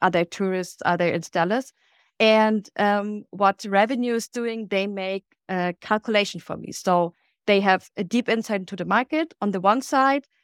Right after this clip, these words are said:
and they have very good sources where they can get other information, and they can calculate very precisely, um, the occupancy rate,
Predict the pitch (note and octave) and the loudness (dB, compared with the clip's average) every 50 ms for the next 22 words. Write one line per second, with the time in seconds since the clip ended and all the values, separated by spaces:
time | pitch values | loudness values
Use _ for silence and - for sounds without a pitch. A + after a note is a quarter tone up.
0 | _ _ - G#3+ G#3 G#3 G3 F#3+ G3 G3+ F3+ - - G3 G3+ G#3 G3 - F#3+ - | _ _ -4 -2 0 0 0 0 0 -2 -2 0 0 0 0 0 -2 -4 -8 -8
1 | - - B3+ B3 B3+ C4 - - C4+ C4 B3+ - - G3+ F#3+ F#3 F#3+ - - - | -6 -4 -2 -2 -2 -2 -2 -2 -4 -4 -4 -6 -6 -4 -4 -4 -4 -6 -6 -8
2 | G3+ G3 F#3 F#3+ F3+ F3 F3 _ - - F3+ F#3 G#3+ G#3+ A#3 - C4 B3 A#3 A#3+ | -8 -8 -6 -4 -6 -6 -6 _ -4 -2 -2 0 0 -2 -4 -2 -2 0 0 2
3 | B3 C4 B3+ - - C#4+ C#4+ D4 D4 _ _ _ _ _ _ - A3 A3 G3+ G#3+ | 0 0 -4 -4 -4 -4 -4 -4 -6 _ _ _ _ _ _ -2 0 2 2 2
4 | G#3 G#3+ G#3+ - A3+ A3 G#3+ A3 G#3+ - - - G#3+ A3 A3+ _ - A3+ G#3+ G3+ | 0 0 -2 -4 -4 -4 -4 -4 -6 -6 -2 2 2 2 2 _ -2 -4 -4 -4
5 | G3+ - F3+ F3+ G#3+ A#3 D4 D4+ C#4 - - A#3+ - - A3 G#3+ G#3 - - G3+ | -4 -6 -4 -2 0 0 0 -4 -6 -6 -6 -6 -6 -6 -8 -8 -8 -8 -8 -8
6 | G#3+ A3+ A#3+ A#3+ - _ _ _ _ _ - - G#3 G3+ G3+ G3 F#3+ G3 G3 F3+ | -6 -6 -6 -8 -10 _ _ _ _ _ -2 2 2 4 4 4 2 2 -2 -4
7 | - - - - - - G#3+ F#3+ - A#3 B3+ C4 C4 - C4+ A#3+ A3+ A3 A3 G#3+ | -2 -2 -2 -2 -2 -4 -6 -4 0 0 0 0 0 -2 -2 2 4 4 4 6
8 | G#3+ G#3+ G#3+ G#3+ - - - - | 4 2 0 -2 -4 -10 -20 -12